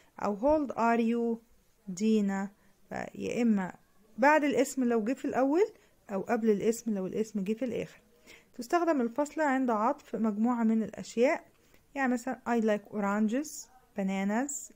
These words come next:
and apples". لما أقول مجموعة أشياء ورا بعض مش زينا بنقول مثلًا برتقان وموز وتفاح، ما بنستخدمش حرف الواو مع كله، لا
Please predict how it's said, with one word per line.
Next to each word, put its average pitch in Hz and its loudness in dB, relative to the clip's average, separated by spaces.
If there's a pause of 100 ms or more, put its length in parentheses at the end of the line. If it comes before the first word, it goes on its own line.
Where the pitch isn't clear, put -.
and 208 -4
apples". 180 -6 (340)
لما 202 -2
أقول 294 0
مجموعة 247 0
أشياء - -4
ورا 220 0
بعض 233 -2 (100)
مش 240 0
زينا 226 4
بنقول 202 -2
مثلًا 214 -2
برتقان 220 0
وموز 214 0
وتفاح، 208 -2
ما 214 2
بنستخدمش 208 -2
حرف 233 -2 (400)
الواو 214 4
مع 196 0
كله، 262 -2
لا 226 -2